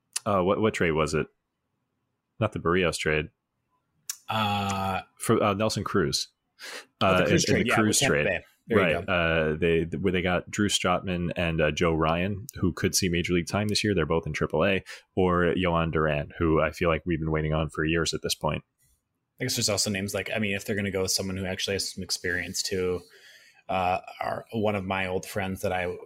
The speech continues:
Speaker 2: stumped for earlier this year, Randy Dobnak.
Speaker 1: I,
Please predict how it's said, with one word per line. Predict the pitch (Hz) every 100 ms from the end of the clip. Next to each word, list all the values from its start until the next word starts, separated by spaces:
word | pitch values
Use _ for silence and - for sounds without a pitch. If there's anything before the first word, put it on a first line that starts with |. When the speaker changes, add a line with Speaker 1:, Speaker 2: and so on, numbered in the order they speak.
| 107 104
Speaker 2:
stumped | - - 104 95
for | - 98
earlier | 98 98 92
this | 92 -
year, | 98 92 98 - -
Randy | 101 104 104
Dobnak. | 98 95 95 92 - - - -
Speaker 1:
I, | - 95